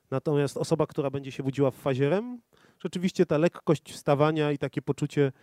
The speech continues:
„O, to już dzień”, będzie dużo większe. Natomiast to raczej będzie ten moment budzenia, który się może rozciągnąć, nie wiem, do pół godziny,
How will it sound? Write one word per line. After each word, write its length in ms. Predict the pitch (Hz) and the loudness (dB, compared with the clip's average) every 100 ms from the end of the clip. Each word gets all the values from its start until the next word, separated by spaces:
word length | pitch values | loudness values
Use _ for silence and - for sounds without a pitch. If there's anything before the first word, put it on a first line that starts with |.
| _ _ _ _ _ _ | _ _ _ _ _ _
„O, 380 | 202 147 123 127 - _ _ _ _ - | -2 0 -2 -6 -18 _ _ _ _ 8
to 80 | |
już 200 | 175 160 | 10 10
dzień”, 360 | 135 156 214 233 | 6 4 4 2
będzie 240 | 190 175 | 0 2
dużo 220 | 165 170 156 | 2 2 2
większe. 480 | 143 123 - 107 - _ _ _ _ _ _ _ - | 0 -2 -6 -10 -12 _ _ _ _ _ _ _ -10
Natomiast 340 | 143 151 - | -4 -4 0
to 100 | 180 | 2
raczej 240 | 175 - 160 | 4 4 4
będzie 240 | 160 156 | 4 2
ten 180 | 160 151 | 0 2
moment 340 | 160 160 143 | 2 2 -2
budzenia, 760 | 131 139 151 147 143 131 127 123 131 | -2 0 2 0 -2 -2 -4 -6 -8
który 220 | - 139 135 | -8 -4 -2
się 120 | 143 | 4
może 220 | 143 143 | 6 6
rozciągnąć, 540 | 135 - 139 131 123 | 4 4 2 2 -4
nie 60 | 127 | -6
wiem, 100 | 123 | -4
do 100 | 131 | -4
pół 200 | 135 127 | -2 0
godziny, 500 | 127 120 143 165 | 0 0 -2 -4